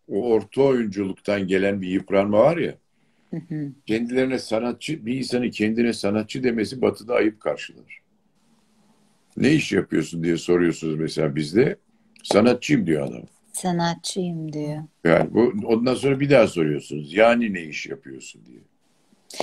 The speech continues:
Speaker 2: Ee, bu şeyi an-, anımsattı bana. Habib yurt dışına çıkarken
Speaker 1: Hı.
Speaker 2: gümrükte "Mesleğiniz?" demişler Tamer
Speaker 1: Hı.
Speaker 2: Bey. Ee, "Ressamım." demiş. Ee, iyi de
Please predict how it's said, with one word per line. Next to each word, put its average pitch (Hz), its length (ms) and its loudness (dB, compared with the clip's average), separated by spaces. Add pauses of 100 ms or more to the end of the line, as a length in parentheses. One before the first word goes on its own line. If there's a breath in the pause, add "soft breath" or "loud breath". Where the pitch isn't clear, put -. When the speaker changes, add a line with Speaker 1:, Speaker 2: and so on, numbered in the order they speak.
(300 loud breath)
Speaker 2:
Ee, 202 320 2 (140)
bu 208 280 6 (260 loud breath)
şeyi 226 400 4 (280)
an-, 190 140 -2
anımsattı 180 920 0
bana. 175 360 2
Habib 196 320 0 (100)
yurt 202 260 -6
dışına 202 360 -4
çıkarken 196 800 0 (200 soft breath)
Speaker 1:
Hı. - 40 -8
Speaker 2:
gümrükte 202 800 -2
"Mesleğiniz?" 196 840 -2
demişler 160 720 -4
Tamer 190 400 0
Speaker 1:
Hı. 190 60 -8
Speaker 2:
Bey. 302 180 -2 (420 soft breath)
Ee, 180 340 2
"Ressamım." 214 720 0
demiş. 220 540 -2 (360)
Ee, 185 760 2 (160)
iyi 254 240 0
de 233 180 4